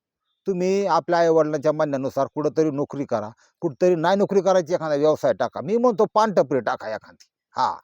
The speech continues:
पानटपरीमध्ये सुद्धा तुम्ही हजार कमावणार आहेत आजच्या काळात, देऊन घ्या. हां, ओरिजिनल पद्धतीने चालवली तर तीनशेच मिळणार आहेत तुम्हाला, तुम्ही त्याच्यामध्ये गुटखा विकला तर अजून पाचशे मिळणार आहेत तुम्हाला. हां, असा विषय. आणि हे बा-, चालू आहे सगळ्यात बाहेर, विषय नाही काय,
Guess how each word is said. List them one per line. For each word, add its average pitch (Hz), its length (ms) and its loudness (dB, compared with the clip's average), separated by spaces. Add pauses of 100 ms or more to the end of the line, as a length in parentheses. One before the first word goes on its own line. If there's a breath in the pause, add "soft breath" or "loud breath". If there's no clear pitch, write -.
(180)
पानटपरीमध्ये 220 720 4
सुद्धा 214 220 0
तुम्ही 202 260 0
हजार 131 220 0
कमावणार 113 460 -6
आहेत 90 80 -18 (400)
आजच्या 120 300 -2
काळात, 107 320 -6
देऊन 101 280 -10
घ्या. - 460 -16
हां, 98 120 -8 (560)
ओरिजिनल 254 600 6
पद्धतीने 226 440 2
चालवली 214 380 2
तर 185 120 -2
तीनशेच 175 420 -4
मिळणार 113 240 -6
आहेत 87 180 -18
तुम्हाला, 90 320 -16 (300)
तुम्ही 190 160 -4
त्याच्यामध्ये 202 400 2
गुटखा 196 320 2
विकला 180 300 2
तर 165 120 0
अजून 165 300 2
पाचशे 117 300 -4
मिळणार 101 280 -12
आहेत 87 180 -20
तुम्हाला. 80 260 -20 (220)
हां, 78 140 -16 (400)
असा 120 120 -4
विषय. 110 280 -8 (200)
आणि 214 160 0
हे 269 140 8
बा-, 214 260 0 (200)
चालू 294 180 6
आहे 220 120 4
सगळ्यात 165 200 2
बाहेर, 156 260 0
विषय 135 320 -4
नाही 104 180 -8
काय, - 140 -16